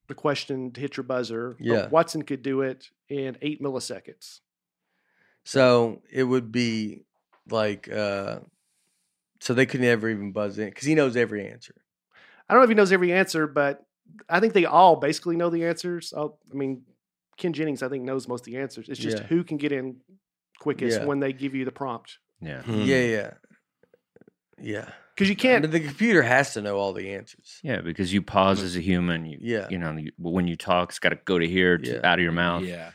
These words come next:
Speaker 2: Did they beat him at all? Beat the robot
Speaker 1: Yeah,
Speaker 2: at
Speaker 1: they
Speaker 2: all?
Speaker 1: won some. And the robot
Speaker 4: Yeah.
Speaker 1: got, I think he got Final Jeopardy wrong.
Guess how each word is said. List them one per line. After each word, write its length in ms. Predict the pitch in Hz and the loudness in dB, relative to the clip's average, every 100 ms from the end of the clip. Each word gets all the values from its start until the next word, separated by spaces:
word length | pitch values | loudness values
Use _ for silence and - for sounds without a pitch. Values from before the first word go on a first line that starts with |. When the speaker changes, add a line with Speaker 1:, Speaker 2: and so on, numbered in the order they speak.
| _ | _
Speaker 2:
Did 120 | 135 | 2
they 180 | 156 160 123 92 - | 4 4 -2 -12 -2
beat 200 | 143 151 | 2 2
him 160 | 170 143 | 2 0
at 100 | 120 | 2
all? 280 | 120 160 | 2 2
Beat 180 | 127 123 | -2 -8
the 80 | 120 | -4
robot 320 | 123 110 117 | -4 -2 2
Speaker 1:
Yeah, 120 | 214 | 2
Speaker 2:
at 40 | 254 | 4
Speaker 1:
they 80 | 262 | 6
Speaker 2:
all? 60 | |
Speaker 1:
won 180 | 214 262 | 6 6
some. 280 | - 208 247 | 4 2 2
And 80 | 190 | 4
the 60 | 196 | 6
robot 320 | 196 269 226 | 8 8 8
Speaker 4:
Yeah. 120 | 208 | 4
Speaker 1:
got, 80 | 208 | 2
I 60 | 165 | -2
think 160 | - 254 | -2 -2
he 80 | |
got 180 | 240 226 | 0 0
Final 300 | - 196 208 | 2 2 2
Jeopardy 340 | 156 208 220 190 | 2 -2 0 0
wrong. 400 | 170 247 131 | 0 -2 -4